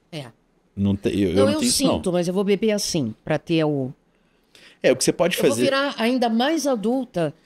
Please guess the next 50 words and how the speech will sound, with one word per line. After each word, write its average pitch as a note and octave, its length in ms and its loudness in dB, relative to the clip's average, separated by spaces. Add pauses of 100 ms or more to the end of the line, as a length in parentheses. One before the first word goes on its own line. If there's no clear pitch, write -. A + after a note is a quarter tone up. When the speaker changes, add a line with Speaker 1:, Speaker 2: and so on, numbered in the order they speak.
Speaker 2:
<laughs> - 260 -2
Speaker 1:
porque A#3 220 0
de G3+ 80 -2
vez B3+ 200 0
em C4 100 0
quando C4+ 220 2
eu D4 100 0
tomo A#3 420 0
bastante A3+ 400 -2
expresso A3 380 -4 (100)
sem A3 180 0
açúcar, F#3 460 -2
mas E3 220 -2
às F3+ 120 -4
vezes G3 220 -2
sente G3+ 400 -4
falta, C#3 400 -4
né? B2 80 -18 (180)
Speaker 2:
Sente. G#2 680 -2 (400)
Mas D#3+ 200 4
assim, A2+ 540 0 (300)
é, F2+ 800 -2
é, - 20 -14 (300)
cê, - 240 -4
cê - 180 4
vai A3 140 0
ver, F3 100 2
deixa D3 320 2
ele F#3+ 80 2
esfriar F3 420 2
um D#3+ 80 0
pouquinho A2+ 520 0
também. D2+ 360 -4
Speaker 1:
Tá. - 140 -6
Speaker 2:
Toma A#2+ 160 2
ele C3 100 2
agora A2 240 2
e - 20 -2
deixa A#2+ 200 -2
ele A#2+ 60 -6
esfriar - 180 0
um G#2 40 -4
pouquinho A2 220 -4
pra G#2 60 -4
você - 80 -8
perceber. F#2+ 480 0 (140)
Speaker 1:
Mas E3 160 -4
é F3+ 60 0
muito F3+ 260 -2
bom. D#3+ 240 0